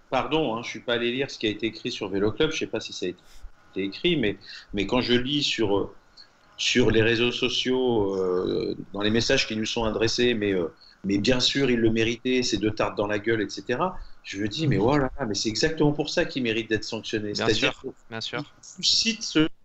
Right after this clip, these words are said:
Speaker 1: ce genre de réaction complètement radicale. Et c'est là que je me dis, il y a quelque chose qui va pas. Oh, oh, c'est du sport, c'est, ça va,
Speaker 2: Mm.
Speaker 1: c'est, c'est un jeu, c'est pas la guerre.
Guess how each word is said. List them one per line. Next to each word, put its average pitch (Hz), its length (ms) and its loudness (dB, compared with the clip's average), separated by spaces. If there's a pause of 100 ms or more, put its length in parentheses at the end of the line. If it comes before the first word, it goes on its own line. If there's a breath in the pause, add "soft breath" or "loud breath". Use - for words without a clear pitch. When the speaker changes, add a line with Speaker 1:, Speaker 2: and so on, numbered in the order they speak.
(340)
Speaker 1:
ce 147 40 4
genre 151 260 4
de 156 60 2
réaction 147 540 0
complètement 131 480 -4
radicale. 131 580 -4 (460 soft breath)
Et - 80 -4
c'est - 180 2
là 180 140 6
que - 80 -4
je 127 40 -12
me 127 80 -14
dis, 120 100 -20
il 123 60 -10
y 117 40 -6
a - 20 -10
quelque 120 140 -6
chose 127 160 -2
qui 147 80 -2
va 147 80 2
pas. 151 260 -2
Oh, 170 300 4
oh, 170 60 -12
c'est - 160 -6
du 156 80 -8
sport, - 420 2
c'est, 92 520 -8
ça - 180 2
va, 123 100 4
Speaker 2:
Mm. 139 60 10
Speaker 1:
c'est, 95 200 4 (520)
c'est 107 120 -2
un 127 120 0
jeu, 127 180 -4
c'est 113 220 -10
pas 98 80 -6
la 123 100 2
guerre. 110 300 0